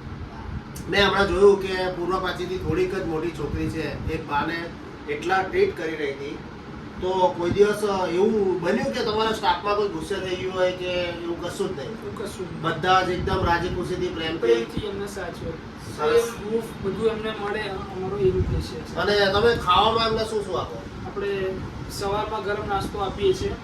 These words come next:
Speaker 2: બપોરે દાળ ભાત, શાક, રોટલી આખું ભાણું હોય છે, સાંજના ટાઈમે કોરો નાસ્તો અને ચા હોય છે અને રાત્રે ફરી ખીચડી, દૂધ, રોટલી, શાક આખું ફૂલ ભાણું હોય છે.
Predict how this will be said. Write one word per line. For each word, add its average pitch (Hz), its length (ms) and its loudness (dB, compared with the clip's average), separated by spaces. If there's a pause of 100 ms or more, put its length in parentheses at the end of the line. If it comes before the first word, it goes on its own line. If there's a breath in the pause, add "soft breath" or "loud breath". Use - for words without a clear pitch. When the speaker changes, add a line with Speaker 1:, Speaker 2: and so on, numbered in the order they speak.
(320)
Speaker 2:
બપોરે 202 400 -4
દાળ 190 180 2
ભાત, 202 220 -2
શાક, 403 220 -2 (100)
રોટલી 403 300 -4
આખું - 300 -4
ભાણું 381 340 -2
હોય 185 120 -4
છે, - 440 -6 (420)
સાંજના 196 360 -2
ટાઈમે 196 280 -2
કોરો - 280 2
નાસ્તો 196 420 -2
અને 196 140 -2
ચા 190 240 0
હોય 190 200 0
છે 185 160 -4
અને 185 320 -4
રાત્રે 175 320 -4
ફરી 185 260 0
ખીચડી, 190 360 0
દૂધ, 370 140 2
રોટલી, - 320 -6
શાક 175 240 -8
આખું - 260 -10
ફૂલ 196 160 -2
ભાણું 151 340 -4
હોય 147 80 -6
છે. - 300 -8